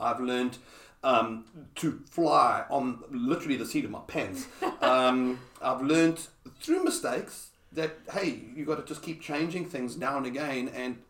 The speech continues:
Speaker 1: guess what? We come to a sweet compromise. And that person goes away and high fives you and says, "Hey, thanks for a great session." You've done your job.
Speaker 2: Yeah. Yeah, hundred percent.
Speaker 1: And they come back.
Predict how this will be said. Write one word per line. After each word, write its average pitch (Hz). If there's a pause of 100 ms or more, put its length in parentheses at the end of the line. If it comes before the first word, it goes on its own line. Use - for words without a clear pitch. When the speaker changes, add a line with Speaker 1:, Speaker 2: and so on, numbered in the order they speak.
Speaker 1:
guess 147
what? 160
We 120
come 127
to 123
a 110
sweet -
compromise. 110 (400)
And 113
that 113
person 131
goes 113
away 110
and 92
high 120
fives -
you 104
and 101
says, -
"Hey, 120
thanks 107
for 101
a 98
great 104
session." 113 (1200)
You've 110
done 170
your 196
job. - (200)
Speaker 2:
Yeah. 165 (640)
Yeah, 175
hundred 180
percent. -
Speaker 1:
And 120
they 127
come 135
back. -